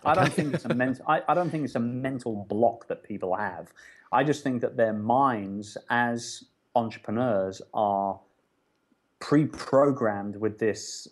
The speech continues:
Speaker 1: misconception that to be successful, you've got to do everything yourself. Um, and society has now got us to the point where not only do we have to do everything ourselves, but, um, you know, society has made us believe that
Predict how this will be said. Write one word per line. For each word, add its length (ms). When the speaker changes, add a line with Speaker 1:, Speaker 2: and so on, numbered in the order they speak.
Speaker 1:
misconception 960
that 280
to 80
be 160
successful, 720
you've 140
got 120
to 60
do 160
everything 380
yourself. 640
Um, 240
and 200
society 560
has 160
now 480
got 160
us 120
to 100
the 80
point 360
where 220
not 180
only 200
do 100
we 80
have 140
to 80
do 80
everything 280
ourselves, 680
but, 320
um, 480
you 80
know, 100
society 600
has 100
made 200
us 80
believe 640
that 240